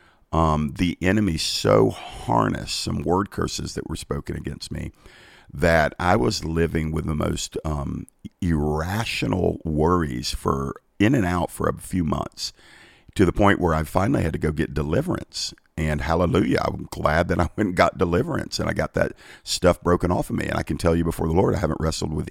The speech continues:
any of that since then. But I had to bring somebody in to help me. Most of the times you can pa-, fast and pray your way through it. Sometimes you need help. So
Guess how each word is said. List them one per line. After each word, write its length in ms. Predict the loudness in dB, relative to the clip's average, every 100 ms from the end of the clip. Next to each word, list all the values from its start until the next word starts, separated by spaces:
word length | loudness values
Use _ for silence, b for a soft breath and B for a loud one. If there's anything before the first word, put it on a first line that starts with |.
| 2
any 260 | 6 6 4
of 120 | 0
that 220 | -4 -4
since 280 | -2 -2 -2
then. 220 | -8 -10 b b b b b 0
But 120 | 4
I 40 |
had 160 | 4 4
to 80 | 2
bring 240 | 2 0
somebody 400 | 0 0 0 0
in 160 | 0 -2
to 120 | -2
help 280 | 0 -2 -2
me. 200 | -8 -12 -20 -4
Most 360 | 6 8 8 4
of 80 |
the 80 | 2
times 300 | 2 0 0
you 80 | -2
can 140 | -2
pa-, 100 | -4 -4
fast 360 | 0 0 -2
and 100 | -4
pray 160 | -2 -2
your 100 | 0
way 160 | -2 -2
through 260 | 0 2
it. 140 | 2 -2 B B B B -4
Sometimes 520 | 0 2 2 2 0
you 80 | -2
need 180 | -2
help. 300 | -2 -4 -4 -14 B B -2
So 320 | 4 6